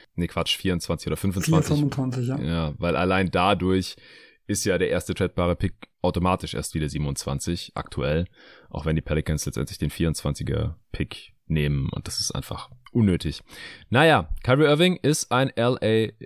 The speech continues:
Speaker 1: Clipper und, äh, Robert Covington, Reggie Jackson, Luke Kennard und Norm Powell sind bei den Brooklyn Nets. Stand jetzt. Und, äh, Seth Curry und Edmund Sumner wollen wir auch nicht unterschlagen.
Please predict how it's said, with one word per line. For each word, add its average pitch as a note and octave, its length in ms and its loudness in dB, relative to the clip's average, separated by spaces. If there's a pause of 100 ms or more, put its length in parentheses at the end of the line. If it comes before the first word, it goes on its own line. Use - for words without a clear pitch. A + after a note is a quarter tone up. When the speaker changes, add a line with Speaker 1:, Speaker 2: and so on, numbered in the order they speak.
(140)
Speaker 1:
Clipper C#3+ 500 0
und, F#2+ 540 2
äh, - 40 -2
Robert G2 300 0
Covington, G#2 320 -2
Reggie F2+ 240 -2
Jackson, F#2 520 0
Luke F2 240 -4
Kennard E2+ 480 -2
und E2 240 -4
Norm E2 560 0
Powell E2 540 0
sind F#2+ 600 -2 (140)
bei G#2 160 2
den A2+ 280 0 (120)
Brooklyn G#2 720 0 (200)
Nets. - 640 -2 (100)
Stand - 380 -2
jetzt. D2+ 300 -2
Und, D2 180 -2
äh, D2+ 320 -2
Seth - 240 -8
Curry D#2+ 160 0
und D2+ 100 0
Edmund - 220 -6
Sumner D#2+ 280 -2
wollen D#2 140 0
wir D#2+ 100 0
auch C#2 80 0
nicht E2 120 -2
unterschlagen. D2+ 500 -2